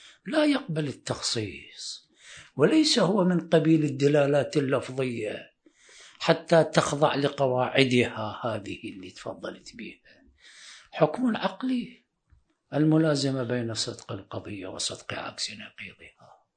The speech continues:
فلا تكون إذن قابلة للتخصيص. كلامكم ينطبق على الأدلة اللفظية،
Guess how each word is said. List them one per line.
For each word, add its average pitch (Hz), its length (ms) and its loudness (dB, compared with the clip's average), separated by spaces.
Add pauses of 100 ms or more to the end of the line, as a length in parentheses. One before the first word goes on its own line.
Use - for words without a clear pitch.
(760)
فلا - 320 -6
تكون 190 440 -6
إذن 143 200 0
قابلة 135 440 -2
للتخصيص. - 1300 -8
كلامكم - 500 -10
ينطبق - 540 -8
على 120 140 -10
الأدلة 123 440 -8
اللفظية، 151 760 -10